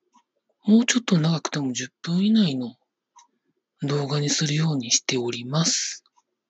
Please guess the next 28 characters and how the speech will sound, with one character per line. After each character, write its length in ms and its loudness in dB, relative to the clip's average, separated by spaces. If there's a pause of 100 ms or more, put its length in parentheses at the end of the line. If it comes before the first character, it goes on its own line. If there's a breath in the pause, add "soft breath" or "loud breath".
(1400)
内 340 4
容 160 6
に 100 6
関 280 2
し 100 0
て 160 -2
は 400 -4 (180)
全 160 -2 (220)
く 60 0
自 180 0
信 260 4
が 140 0
あ 20 0
り 160 0
ま 140 4
せ 180 2
ん 40 6
の 200 2
で、 240 -2 (1700)
あ 60 2
ん 100 6
ま 80 6
り 80 4
そ 160 -2
こ 140 0
ら 80 6
辺 240 4
は 340 2